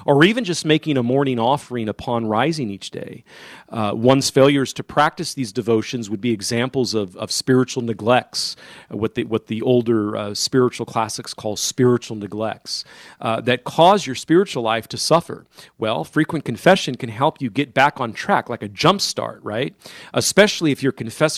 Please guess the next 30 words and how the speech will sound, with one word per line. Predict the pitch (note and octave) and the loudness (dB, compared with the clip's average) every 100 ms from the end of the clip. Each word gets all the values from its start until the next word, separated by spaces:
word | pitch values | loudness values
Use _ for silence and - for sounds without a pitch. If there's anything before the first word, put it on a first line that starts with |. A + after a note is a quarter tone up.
| C#3+ | -4
assigns | B2 - - E3 F#3+ B3+ D#3+ | -4 -6 -2 -2 0 -2 -4
these | A2+ A#2+ - | -2 -2 -2
spiritual | - A#2+ A2+ B2 | 0 0 0 -6
practices | - A#2 A2 G#2 B2 A2 | 0 -2 0 -8 -8 -8
to | - G#3 A#3+ | -8 -4 -2
you | D#3+ A#2+ B2+ | 0 -2 -2
as | A2 | -4
a | A2 | -6
penance. | - G#3+ A#3 A#2+ - - - - - - | -6 -2 -2 -4 -8 -12 -12 -18 -20 -4
And | C#3 | -4
so | A#2+ D3+ | 2 2
you | C3+ C#3+ | 2 -2
begin | D3 _ _ A#2 E3 F3 F3 | -4 _ _ -2 0 0 -2
to | C#3 | -10
carry | - E3+ E3+ | -8 -4 -2
them | C#3 B2 | -2 0
out | C#3 D#3 - C3 | 2 2 0 -6
more | B2 C3+ | -2 -2
faithfully | - D#3 E3 - C#3 C3 | -2 0 0 -2 -4 -2
on | A#2 A#2 | 0 -2
your | A2+ | -2
own, | - E3+ F3 A2+ | -2 -2 -2 -4
even | B2 D#3 C#3 A2+ | -6 -4 -2 0
daily, | B2+ E3+ D3+ A#2+ - - _ A2 | 0 0 -2 -8 -12 -20 _ -2
beyond | C3+ C3 C3 E3+ B3 F3+ | 0 2 2 2 0 -2
the, | B2+ _ | -8 _
the | B2 A2+ | -8 -8
fulfilling | - B2 - C#3 B2+ A2 | -6 -8 0 0 0 0
of | G#2+ | -2
your, | G2 G#2 G2+ | -2 -2 -4